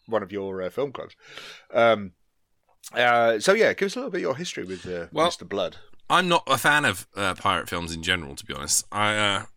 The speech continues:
Speaker 2: I don't
Speaker 1: Hmm.
Speaker 2: really. I think there was a, just, there've just been a lot of bad ones. And I think, you know, when I was growing up, it was Cutthroat Island and things like that, and it was just all a bit twee.
Speaker 1: Sure.
Speaker 2: And even Peter Pan, I'm not a massive fan of Peter Pan. I find it's,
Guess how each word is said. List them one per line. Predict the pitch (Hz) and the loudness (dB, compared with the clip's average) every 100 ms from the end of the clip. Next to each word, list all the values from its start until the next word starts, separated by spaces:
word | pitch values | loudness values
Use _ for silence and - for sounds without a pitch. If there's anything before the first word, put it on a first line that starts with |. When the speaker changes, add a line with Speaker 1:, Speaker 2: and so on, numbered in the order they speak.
| - _ | -20 _
Speaker 2:
I | 110 | 0
don't | 113 123 107 | 2 0 0
Speaker 1:
Hmm. | |
Speaker 2:
really. | 110 104 92 - - - - - - 117 | -2 -4 -8 -12 -14 -14 -14 -16 -18 -12
I | |
think | 135 - | -10 -6
there | 123 | -2
was | 120 113 | 0 -2
a, | - - - - - | -8 -18 -20 -20 -10
just, | - 127 - - | -4 -4 -6 -2
there've | 131 | -2
just | 120 123 | 0 -2
been | 127 | 0
a | 117 | 2
lot | 120 | 2
of | 98 | 0
bad | 117 95 - | -2 -2 -6
ones. | 64 - - - - - - - | -16 -18 -16 -18 -18 -20 -20 -6
And | 151 | 2
I | |
think, | 151 156 | 2 2
you | 160 | 2
know, | 131 120 - | 2 2 0
when | 160 | 2
I | 143 | 4
was | 123 | 2
growing | 104 95 92 | 0 0 -2
up, | |
it | 95 | -6
was | - | -8
Cutthroat | - - - 98 | -6 -4 -4 -4
Island | - 90 87 87 80 | 0 0 0 -4 -8
and | |
things | 87 85 | -8 -10
like | 78 73 | -10 -10
that, | 78 80 | -10 -12
and | 80 | -10
it | |
was | 87 117 | -8 -4
just | 117 | -4
all | 107 101 | -2 -4
a | |
bit | 87 - | -4 -6
twee. | - - 85 67 58 - - - | -6 -6 -6 -6 -8 -12 -14 -12
Speaker 1:
Sure. | - 82 87 - - | -10 -10 -10 -14 -8
Speaker 2:
And | - 147 156 | -2 -2 0
even | 214 214 214 | 0 2 2
Peter | 214 143 | 2 0
Pan, | 165 175 | 2 2
I'm | 123 | 2
not | 135 | 0
a | 135 | 2
massive | 147 - 131 | 2 0 0
fan | 127 123 | 0 -2
of | |
Peter | - 127 - | -2 -10 -8
Pan. | 127 139 | -4 0
I | 123 | 0
find | 104 117 117 | 0 -2 -4
it's, | 104 - - | -4 -4 -4